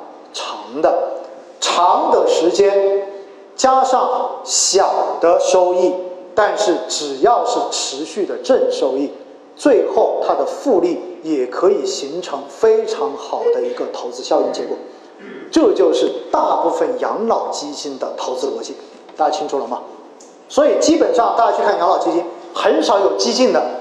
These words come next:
绝大多数我告诉你，百分之八十以上投在债券，真正投资在股票市场、权益市场的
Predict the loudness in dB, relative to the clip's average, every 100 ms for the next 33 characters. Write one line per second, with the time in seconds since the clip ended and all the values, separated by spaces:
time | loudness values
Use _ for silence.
0 | -12 -16 0 4 4 4 4 4 4 4
1 | 4 4 2 2 4 2 2 2 2 0
2 | 0 0 0 2 4 4 4 2 0 -6
3 | -12 -16 -18 -20 -20 -20 -16 0 2 4
4 | 4 4 2 2 2 4 2 2 2 2
5 | 2 0 0 0 -2 -2 -4 -6 -6